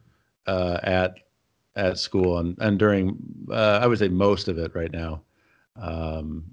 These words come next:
but, you know, you can see when she gets engaged in something that she kinda, you know, she kinda forgets about being bored and just gets into it, and that's cool. But a lot of times it's just hard to keep her attention.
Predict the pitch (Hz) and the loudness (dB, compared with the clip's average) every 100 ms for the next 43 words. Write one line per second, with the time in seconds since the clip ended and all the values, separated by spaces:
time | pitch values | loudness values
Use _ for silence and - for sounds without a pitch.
0 | - 107 - - 110 104 127 131 127 117 | 2 2 4 2 4 4 4 2 2 0
1 | 107 107 107 104 92 98 92 92 101 92 | 0 0 0 0 0 0 0 -4 -4 -2
2 | 92 90 95 90 92 85 85 98 85 85 | -2 -2 -4 -4 -4 -4 -4 -4 -4 -4
3 | 98 101 87 95 90 87 82 85 87 82 | -4 -2 -2 -2 -2 -2 -2 -2 -2 -2
4 | 78 85 82 78 85 - 85 - 82 85 | 0 0 0 0 -2 -2 -2 -2 -2 -2
5 | 78 - 82 80 - - 80 73 - _ | -4 -4 -4 -4 -6 -2 -2 -2 -8 _
6 | - - - - _ 80 78 - - 87 | -20 -20 -20 -20 _ 2 2 -2 -4 0
7 | 80 82 80 - 80 76 - 52 - 85 | 2 2 2 0 -2 -2 -4 -6 -4 -4
8 | - 80 78 - 78 73 71 80 73 - | -2 -2 -2 -6 -6 -6 -6 -4 -4 -8
9 | 73 | -10